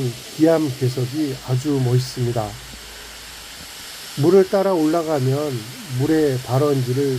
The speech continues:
볼 수 있다고 해서 물줄기를 따라서 위로 올라갔습니다. 올라가는 길은 데크길을 잘 만들어놔서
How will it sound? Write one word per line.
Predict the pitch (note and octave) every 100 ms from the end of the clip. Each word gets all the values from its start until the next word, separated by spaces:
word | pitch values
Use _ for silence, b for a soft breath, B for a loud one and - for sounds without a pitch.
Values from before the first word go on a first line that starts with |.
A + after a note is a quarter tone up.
| B2+
볼 | C#3 C3
수 | -
있다고 | C#3 A#2+ - C3 B2
해서 | B2+ C3+ C#3+ D3+ A#2+ G#2+ - - - - - - - -
물줄기를 | D3+ D3 - D#3+ D3 C#3+ C#3 C3+
따라서 | D3 C3+ B2 F#3 F#3+ F3+ - - C3+
위로 | C#3+ C#3+ B2+ A#2 B2+ -
올라갔습니다. | C3+ C#3 C3 B2 A#2+ A#2+ - A#2+ A2+ A2+ G#2+ - - - - - - - - - - - - - - - - - - - - -
올라가는 | E3 G3 G3 G3 F#3+ E3+
길은 | D3 D#3 E3+ C3+
데크길을 | C#3+ F3 C3+ C#3+ C3+ C3 A2
잘 | - - C#3+
만들어놔서 | C3+ C3+ C#3 C3+ B2 A2 D#3+ D#3+